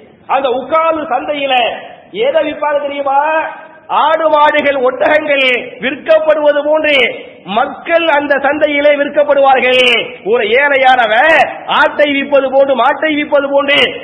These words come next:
ஒட்டகத்தை விற்பது போன்று, அதை விற்று கடன் அடங்கவில்லை என்று சொன்னால் என்ன செய்வான்?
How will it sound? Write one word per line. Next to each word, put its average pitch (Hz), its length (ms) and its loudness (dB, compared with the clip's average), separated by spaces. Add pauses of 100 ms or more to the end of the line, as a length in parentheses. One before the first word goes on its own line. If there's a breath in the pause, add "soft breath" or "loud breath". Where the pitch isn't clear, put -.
ஒட்டகத்தை 311 600 0
விற்பது 294 320 -2
போன்று, 285 600 0
அதை 262 280 0
விற்று 311 340 -6
கடன் 294 260 -4
அடங்கவில்லை 277 520 -2
என்று 240 180 -2
சொன்னால் 277 580 -2
என்ன 302 160 -2
செய்வான்? 262 640 2